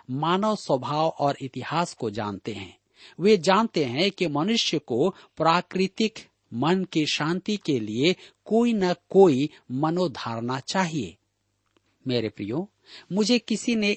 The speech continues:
एक अत्यधिक सफल प्रभु के दास के बारे में बताया। वह शराब पीता था। गालियां बकता था और युवकों के साथ घूमता फिरता और वह सब काम करता था जो एक युवक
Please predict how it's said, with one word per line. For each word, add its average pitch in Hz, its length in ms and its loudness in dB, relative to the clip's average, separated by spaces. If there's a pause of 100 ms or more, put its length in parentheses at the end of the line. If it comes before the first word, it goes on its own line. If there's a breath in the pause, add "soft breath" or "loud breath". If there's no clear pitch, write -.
एक 175 600 2
अत्यधिक 156 720 0 (160)
सफल 139 600 0 (540 soft breath)
प्रभु 190 260 6
के 190 200 0
दास 143 320 2
के 160 160 -4
बारे 123 320 0
में 135 180 0
बताया। 101 560 -8 (420)
वह 139 200 2 (160)
शराब 135 600 -4
पीता 107 280 -6
था। - 360 -16 (500 soft breath)
गालियां 156 500 0
बकता 113 360 -4
था 160 220 -2
और 151 500 4 (220 loud breath)
युवकों 214 460 4
के 175 240 -4
साथ 156 340 2 (100)
घूमता 170 500 -4
फिरता 127 640 -4 (240 loud breath)
और 165 200 6
वह 180 200 2
सब 202 440 -2
काम 175 300 2
करता 120 400 -2
था 165 320 0 (220 loud breath)
जो 160 360 2
एक 170 240 0
युवक 160 360 -2